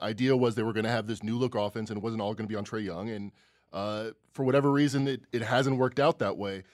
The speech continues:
And remember, tr-, Nate McMillan came in, and they were an average team. They had just fired Lloyd Pierce, which was kind of, uh, con-, contested, controversial in N B A circles.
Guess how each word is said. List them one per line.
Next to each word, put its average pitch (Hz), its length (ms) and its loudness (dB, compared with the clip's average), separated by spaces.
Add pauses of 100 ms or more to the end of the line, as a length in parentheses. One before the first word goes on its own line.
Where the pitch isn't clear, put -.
(200)
And 139 80 2
remember, 175 360 6
tr-, - 120 -12 (460)
Nate 214 160 2
McMillan 190 260 4
came 147 220 4
in, 156 160 4
and 120 80 4
they 131 40 6
were 135 120 8
an 107 60 4
average 117 340 0
team. 117 340 -4 (140)
They 113 80 -4
had 104 80 -6
just 120 160 -2
fired 120 220 0
Lloyd 110 200 -4
Pierce, 113 320 -6
which 107 140 -10
was 104 80 -12
kind 117 180 -6
of, 107 160 -12 (320)
uh, 95 460 -4
con-, 120 200 -12 (340)
contested, 120 680 -6 (340)
controversial 113 600 -2
in 107 80 -2
N 110 60 -2
B 113 120 -2
A 110 80 -2
circles. 117 460 -6